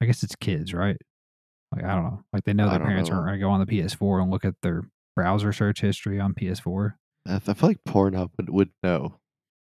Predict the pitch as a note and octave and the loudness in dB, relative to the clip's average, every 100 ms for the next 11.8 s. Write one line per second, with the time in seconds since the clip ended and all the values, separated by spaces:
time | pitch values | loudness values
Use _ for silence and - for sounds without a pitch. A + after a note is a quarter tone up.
0 | _ - F2+ F2+ - _ _ - A2 G#2 | _ -10 -6 -6 -8 _ _ 0 2 4
1 | F#2 F2+ F#2 F2 - D#2 E2 D#2+ F2 - | 2 4 2 0 -4 -4 -2 -2 -4 0
2 | G2 A2 A#2+ G#2+ F#2+ G2+ F2+ E2 D2+ D#2 | 2 4 2 2 2 4 2 2 2 2
3 | - - - - - B2 D#3+ D#3+ G#2 G#2+ | 0 -8 -18 -18 4 6 6 4 4 4
4 | G2+ C3 D3+ - G#2 A2 G#2 - G#2+ F2 | 6 4 4 0 0 2 0 0 4 4
5 | G2 - - - C3 - - - - C3 | 4 -2 -12 -4 -2 -2 4 8 10 8
6 | C3+ G3+ - B2 D#3 A2 B2 D3+ F#2 F2+ | 10 8 8 6 6 6 6 6 4 2
7 | F#2 F#2 G2+ G2 G2+ A#2 A2+ F#2 - A#2 | 0 0 0 0 0 2 2 0 -2 -4
8 | - - _ _ _ _ _ _ _ _ | -4 -8 _ _ _ _ _ _ _ _
9 | _ _ _ _ - F#2+ F2+ - G2+ F#2+ | _ _ _ _ -2 0 0 2 2 2
10 | F#2+ G2 G2 - G2+ G2 G2+ G#2 G2+ G2+ | 2 2 0 2 2 2 4 4 4 2
11 | A2+ C#3 C3+ B2 B2+ B2 - | 4 6 4 6 4 4 0